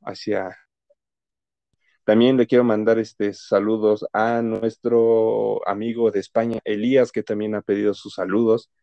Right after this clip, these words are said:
Eh, saludos, Elías, y también a nuestro amigo de Arabia Saudita,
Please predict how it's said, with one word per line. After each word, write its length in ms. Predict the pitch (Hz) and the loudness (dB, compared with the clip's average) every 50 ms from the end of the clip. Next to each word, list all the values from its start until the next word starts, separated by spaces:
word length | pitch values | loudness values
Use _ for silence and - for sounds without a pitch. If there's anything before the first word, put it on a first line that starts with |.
| _ _ _ _ _ - | _ _ _ _ _ 0
Eh, 180 | 101 101 98 | 0 0 2
saludos, 560 | 95 - 98 98 101 117 127 123 123 117 - 120 | 2 0 0 2 4 4 4 4 4 2 0 -2
Elías, 460 | 113 113 117 123 127 123 123 - - | -4 0 2 4 4 2 2 0 -8
y 240 | - 123 123 120 117 | -6 -4 -4 -2 -2
también 340 | - 110 110 120 131 143 - - | 0 0 0 2 0 0 0 -2
a 80 | 123 | -2
nuestro 300 | 127 127 120 113 - 120 | 0 0 -2 -2 0 0
amigo 380 | 113 123 135 143 151 151 151 147 | 0 0 2 2 4 4 4 4
de 380 | 131 131 139 147 151 147 - - _ _ _ | 4 2 0 0 0 -2 -6 -8 _ _ _
Arabia 360 | - 101 101 107 113 127 127 | -4 0 0 2 2 0 -2
Saudita, 540 | 120 - 101 104 107 117 120 - - 156 | -4 -4 -2 -2 -2 -4 -4 -4 -6 -6